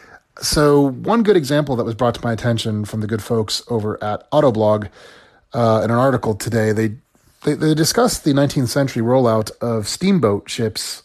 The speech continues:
uh, on the rivers here in the U S. So turns out that a lot of people were dying from boiler room explosions on these ships. I didn't know about this.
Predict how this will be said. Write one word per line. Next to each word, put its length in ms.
uh, 320
on 60
the 60
rivers 540
here 260
in 100
the 80
U 180
S. 340
So 480
turns 240
out 100
that 100
a 40
lot 260
of 80
people 260
were 120
dying 480
from 480
boiler 420
room 260
explosions 640
on 100
these 140
ships. 220
I 80
didn't 160
know 80
about 240
this. 280